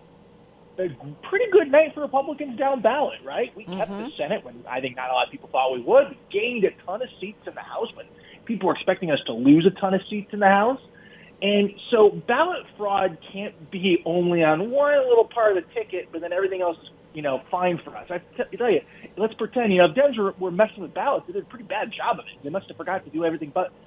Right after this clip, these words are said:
Speaker 1: you know, ev-, everything after the top of the ticket. So it's hard to, um, if you're a Republican, square that circle. And I think that's why you're not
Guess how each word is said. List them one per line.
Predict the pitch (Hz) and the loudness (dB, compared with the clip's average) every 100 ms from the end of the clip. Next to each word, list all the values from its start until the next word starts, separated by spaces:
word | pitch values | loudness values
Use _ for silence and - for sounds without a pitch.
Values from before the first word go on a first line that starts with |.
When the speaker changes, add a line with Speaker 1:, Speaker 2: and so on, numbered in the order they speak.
| - - - - | -20 -20 -20 -12
Speaker 1:
you | 139 | -2
know, | 151 127 123 | 2 2 0
ev-, | 151 156 | -4 0
everything | 165 165 160 | 0 2 2
after | 160 147 | 2 -2
the | - | -4
top | 165 147 | -4 -4
of | 127 | -8
the | - | -8
ticket. | 240 143 - | -8 -8 -6
So | 202 175 - - - - | 0 0 -2 -14 -20 -6
it's | 220 214 | -4 -4
hard | - - 247 277 226 - - | -8 -4 -2 -2 -4 -10 -4
to, | 214 196 175 - - - - | -2 -2 -4 -8 -20 -10 0
um, | 156 147 135 135 | 4 4 2 -4
if | 180 190 | -8 0
you're | 208 | 6
a | 196 | 6
Republican, | 175 - 208 190 160 151 139 - | 6 2 -2 0 -2 -4 -10 -12
square | - 196 202 | -8 -2 2
that | 180 156 - | 2 0 -6
circle. | 165 - 110 - - - - | -8 -8 -12 -16 -20 -14 -6
And | 170 | -4
I | |
think | 185 | -2
that's | 214 - | -2 -2
why | 185 | 0
you're | 185 | 0
not | 165 175 294 | 2 0 0